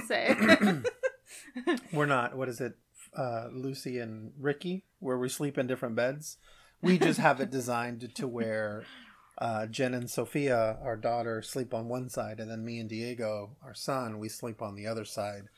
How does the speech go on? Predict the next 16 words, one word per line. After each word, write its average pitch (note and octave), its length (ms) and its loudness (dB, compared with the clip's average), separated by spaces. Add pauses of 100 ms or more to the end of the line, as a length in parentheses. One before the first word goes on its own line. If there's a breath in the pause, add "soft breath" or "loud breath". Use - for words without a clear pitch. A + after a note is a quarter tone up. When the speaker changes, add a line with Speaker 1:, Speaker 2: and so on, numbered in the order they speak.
(640 soft breath)
Speaker 2:
Uh, G#2+ 340 -4
mainly G#3+ 360 6
because D3 360 2
we C3 100 0
just A#2+ 180 -8
kinda B2 180 -2
wanna A2+ 220 -2
counterbalance G#3+ 800 -2
the A#3+ 100 2
thing, B3+ 380 0
Speaker 1:
<laughs> - 20 -8
Speaker 2:
just E3+ 300 6
in D#3 140 0
case, G3+ 540 -2
which B2+ 220 -6
is A#2+ 260 -4